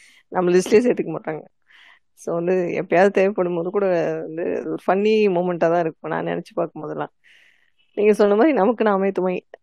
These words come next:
துணை அவ்வளவுதான் அப்படின்ட்டு போயிட்டே இருக்க வேண்டியதுதான். It's a rare situation, but it's not a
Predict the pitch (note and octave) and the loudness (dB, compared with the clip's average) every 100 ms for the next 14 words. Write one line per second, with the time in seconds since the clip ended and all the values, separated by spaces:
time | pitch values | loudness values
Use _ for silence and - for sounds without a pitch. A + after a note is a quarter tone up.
0 | - F#3+ G3 - - F3 F3 F3+ - _ | -2 -2 0 -4 0 2 2 0 -6 _
1 | _ - F#3 F3+ F3 F3 F3 E3+ F3 D#3+ | _ -6 -4 -2 -2 -2 -4 -2 -4 -4
2 | D#3 D#3 E3+ - _ _ _ _ - G#3 | -6 -8 -10 -16 _ _ _ _ -8 0
3 | A#3+ A#3 A3+ D#4 F4 A3 F3 D3 D#3+ D#3+ | 4 4 6 4 2 -4 -4 -4 -4 -8
4 | E3 E3+ D#3+ - G3+ G3 | -6 -6 -8 -8 -6 -6